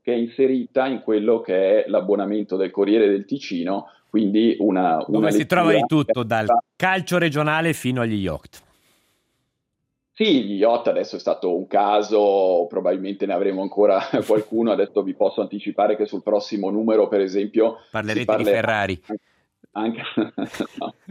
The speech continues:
Speaker 1: Sì, forse, forse parleremo di Lamborghini, ma penso che comunque il nostro pubblico apprezzerà lo stesso. Io credo, scherzi a parte, che ci sono tanti argomenti anche, anche su Hub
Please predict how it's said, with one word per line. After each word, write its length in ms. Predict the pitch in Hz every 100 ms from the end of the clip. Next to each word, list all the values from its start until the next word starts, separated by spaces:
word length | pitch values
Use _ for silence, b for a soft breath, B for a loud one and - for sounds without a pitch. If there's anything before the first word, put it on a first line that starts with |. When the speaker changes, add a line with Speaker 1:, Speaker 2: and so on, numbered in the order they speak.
| 147 -
Speaker 1:
Sì, 180 | 202
forse, 420 | 196 208 208 180 -
forse 280 | 175 175 175
parleremo 480 | 131 127 113 113
di 80 | 107
Lamborghini, 580 | 104 101 101 98 92 87
ma 120 | 98
penso 260 | 113 117 120
che 100 | 110
comunque 300 | 110 113 110
il 80 | 101
nostro 260 | - 107
pubblico 540 | - 104 110 110 104 B B B
apprezzerà 560 | 107 113 120 120 117
lo 120 | 123 139
stesso. 580 | 135 135 139 160 165
Io 220 | 131 131 123
credo, 300 | 120 113 110
scherzi 320 | - 113 139
a 80 | 135
parte, 720 | 113 113 - 117 123 123 -
che 520 | 107 104 104 101 -
ci 140 | - 113
sono 280 | 117 113 107
tanti 320 | 131 135 127
argomenti 600 | 113 107 113 117 113 107
anche, 480 | 110 110 107 92 92
anche 340 | 110 110 113
su 180 | 110 117
Hub 640 | 110 107 104 113 113 -